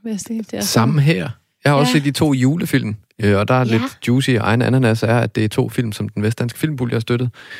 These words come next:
Speaker 2: Malous jul, som i øvrigt er en meget, meget, øh,
Speaker 1: Den ser
Speaker 2: fed,
Speaker 1: så fed ud.
Speaker 2: speciel, anderledes take på en julefilm. Den skal,
Speaker 1: Ja.
Speaker 2: den kan jeg virkelig anbefale at gå ind og se for alle familier. Og så er der så Julemandens datter to, som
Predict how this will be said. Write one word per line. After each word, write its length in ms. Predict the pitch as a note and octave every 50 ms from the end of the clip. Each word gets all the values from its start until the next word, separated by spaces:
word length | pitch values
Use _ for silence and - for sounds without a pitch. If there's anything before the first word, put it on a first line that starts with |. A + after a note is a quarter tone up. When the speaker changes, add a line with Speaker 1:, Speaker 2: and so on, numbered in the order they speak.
| - - _ _ _ -
Speaker 2:
Malous 460 | A#2+ A#2+ A#2 A2+ C3 D#3+ D#3 - -
jul, 200 | D3+ C3+ A2+ G2+ - _ _ _
som 280 | - - - A2+ G#2 F#2+
i 60 | F2+
øvrigt 220 | F#2 G2 C3+ D#3
er 100 | D3+ G#2
en 80 | F2+ F2+ E2+ E2
meget, 240 | E2+ D#2 - D#3+
meget, 340 | D3 A2+ A2+ B2 C3 B2+ -
øh, 160 | - C#3 C3+ C3+ -
Speaker 1:
Den 60 | F#3+
ser 220 | F3 F3+ - G3 E3+
Speaker 2:
fed, 100 | F3 E3+
Speaker 1:
så 220 | - G3 - -
fed 100 | - G3
ud. 40 | B2+
Speaker 2:
speciel, 380 | E3+ E3+ E3+ E3 E3 E3+ E3+ -
anderledes 400 | - C3 D3 E3 D#3+ D3 A#2+ A2+
take 280 | - - C#3 C#3 C#3 -
på 100 | - C3+
en 80 | B2
julefilm. 420 | A2+ A#2 B2 C3 C3+ - B2 A2+ G#2+
Den 120 | A2+ A#2
skal, 140 | D#3 F#3 C#3+
Speaker 1:
Ja. 100 | C3 B2 G#2+
Speaker 2:
den 200 | - C3+ C#3 C3+
kan 80 | C#3 C#3+
jeg 120 | B2+ A#2+
virkelig 200 | C3 C#3+ D3 B2+
anbefale 320 | B2 C#3 C3+ - C3 B2+ A#2
at 40 | A#2
gå 60 | B2+
ind 80 | B2+ B2
og 40 |
se 180 | A#2+ - B2 A#2+
for 100 | - A2
alle 120 | A2+ B2
familier. 320 | C3 - C3+ C3 A#2+ A2+ A2+ - - - - - _ -
Og 80 | A2+
så 80 | - -
er 20 |
der 80 | F3 E3
så 100 | A#2+ B2+
Julemandens 480 | A#2+ B2 C3+ D3+ C#3+ C3+ A2 G2 G2 -
datter 200 | - G#2+ A#2 B2
to, 320 | - - - G2+ - - - - - - _ _ _ _
som 260 | - - A#2+ A2+ A2